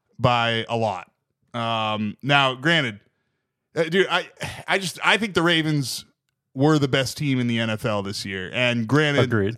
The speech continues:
Speaker 1: the Ravens imploded and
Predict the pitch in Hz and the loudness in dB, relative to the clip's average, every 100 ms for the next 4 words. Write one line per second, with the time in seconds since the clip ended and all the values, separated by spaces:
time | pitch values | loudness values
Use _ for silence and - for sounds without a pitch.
0 | _ - 131 143 143 139 135 120 - - | _ -2 2 2 2 0 -2 -2 -6 -12
1 | _ 139 123 117 127 113 98 87 - _ | _ -2 0 0 0 0 -4 -10 -16 _
2 | _ _ _ _ _ _ _ _ - 120 | _ _ _ _ _ _ _ _ -2 0
3 | 113 107 107 104 - | 2 0 0 -2 -4